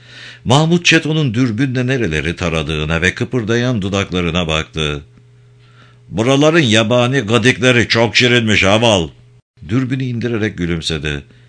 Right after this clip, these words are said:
"Biraz sonra Bertilerin zomlarına gireceğiz.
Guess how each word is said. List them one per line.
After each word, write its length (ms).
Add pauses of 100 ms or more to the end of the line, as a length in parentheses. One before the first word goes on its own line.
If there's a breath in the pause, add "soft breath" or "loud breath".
(400 soft breath)
"Biraz 320
sonra 400
Bertilerin 680
zomlarına 640
gireceğiz. 680